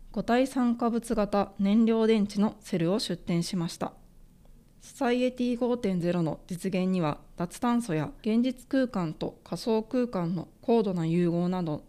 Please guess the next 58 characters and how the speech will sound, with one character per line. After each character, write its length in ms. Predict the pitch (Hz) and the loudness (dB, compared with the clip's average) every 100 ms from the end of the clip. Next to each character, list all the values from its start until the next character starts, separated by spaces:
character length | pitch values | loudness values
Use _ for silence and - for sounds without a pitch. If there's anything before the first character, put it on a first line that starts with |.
| - | -4
へ 140 | 185 | 0
の 240 | 165 - - | 0 -2 -6
対 280 | 220 185 175 | -2 0 2
応 140 | 175 | 0
が 120 | 214 | -2
不 60 | 240 | -2
可 140 | 220 | -6
欠 200 | - - | -6 -6
で 140 | 170 151 | -4 -6
す。 160 | - - - - - - - - - - - - | -8 -20 -20 -20 -20 -20 -20 -20 -20 -20 -20 -10
各 220 | 269 277 | -10 -6
社 180 | - 196 | -2 0
は 200 | 151 - - | 0 -6 -6
従 220 | 240 254 | 0 2
来 180 | 240 208 | 2 0
の 100 | 160 | -2
強 280 | - 175 175 | -4 -4 -2
み 120 | 180 | 0
を 60 | 160 | -2
生 120 | - | -4
か 100 | 185 | -6
し 60 | |
つ 160 | - - | -6 -10
つ、 240 | - - - - - - | -8 -10 -12 -20 -20 -18
他 100 | - | -10
社 160 | 269 247 | -4 -4
と 140 | 233 | -2
の 200 | 160 147 - | -2 -2 -2
連 200 | 196 202 | 0 0
携 160 | 208 202 | 0 2
な 140 | 208 | 2
ど 100 | 180 | 0
で 200 | 151 - - | -2 -4 -6
新 200 | 220 233 | -2 -2
た 120 | 233 | -2
な 120 | 170 160 | -2 -2
技 100 | 190 | -2
術 280 | 160 - | -4 -2
も 120 | 165 269 | -2 -2
取 240 | 208 170 | -2 -2
り 60 | 151 | 0
入 40 | |
れ、 180 | 156 - - - - - - | -2 -4 -14 -20 -20 -20 -8
提 200 | - 214 | 0 2
案 160 | 226 233 | 2 2
の 80 | 226 | 0
幅 280 | 226 202 | 0 2
を 80 | 208 | 2
広 260 | 208 190 170 | 0 0 0
げ 80 | 165 | 0
よ 120 | 160 | -2
う 40 | |
と 140 | - 180 | -2 -6
し 80 | |
て 100 | - | -6
い 80 | 190 | -4
ま 160 | 170 165 | -4 -4
す。 220 | - - | -8 -18